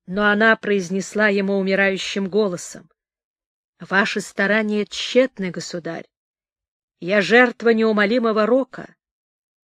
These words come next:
Да смирит эта жертва его гнев и обеспечит вам счастливое царствование".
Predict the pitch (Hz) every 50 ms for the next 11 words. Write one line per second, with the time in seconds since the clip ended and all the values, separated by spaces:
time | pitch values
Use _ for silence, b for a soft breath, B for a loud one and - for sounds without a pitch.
0 | _ _ - 165 151 196 202 - - - 214 220 247 254 359 381 - - 277 254
1 | - 240 202 160 190 233 247 220 - - 170 180 170 175 156 175 165 156 - 175
2 | 180 254 302 247 - - - _ _ _ _ _ _ _ _ _ _ _ _ _
3 | _ _ _ _ _ - 185 185 180 165 196 185 - - - - - 330 311 -
4 | - 240 - - 196 233 220 214 208 202 - _ _ _ _ _ _ _ _ _
5 | _ - - - - - 170 - - - 202 262 320 277 233 233 233 226 220 -
6 | _ _ - - - 180 175 180 - - - - - - - - - 190 208 208